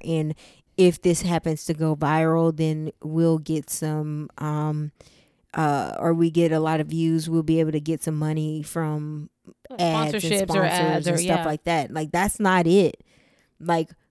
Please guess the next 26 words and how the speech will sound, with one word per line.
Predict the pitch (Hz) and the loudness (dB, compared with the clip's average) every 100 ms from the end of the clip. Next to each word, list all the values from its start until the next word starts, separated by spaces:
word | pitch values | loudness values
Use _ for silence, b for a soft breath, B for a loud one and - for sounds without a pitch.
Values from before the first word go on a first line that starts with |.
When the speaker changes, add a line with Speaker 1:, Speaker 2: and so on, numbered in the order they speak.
| - | 2
Speaker 1:
they | 180 214 | 6 8
are | 196 | 8
paying | 170 - - 247 269 214 | 4 0 0 2 4 2
him | 165 170 160 | 2 0 -2
to | - | -4
be | 156 185 202 | -4 -2 0
on | 175 | 0
the | 156 | -2
platform | - 185 180 165 156 | 0 0 2 -2 -4
to | 151 | -8
keep | - 185 | -8 -4
their | 165 160 | 0 2
listenership | 160 175 175 151 - - | 0 0 -4 -8 -8 -6
up. | 175 185 - _ b b b b b b | -2 -2 -2 _ b b b b b b
And | 190 180 175 170 170 165 160 165 | 0 2 4 2 2 0 -2 -4
Speaker 2:
H-, | 202 | -2
there's | 240 233 | 0 2
an | 240 | 4
audience | 262 349 185 | 2 2 -2
for | - 170 | -4 -4
him. | 160 - - - | -6 -12 -20 -14
Speaker 1:
There's | - 165 160 | -4 0 0
an | 165 | 2
audience | 170 202 208 160 | 2 2 2 0
for | - 147 135 | -6 -6 -6
him, | 131 | -10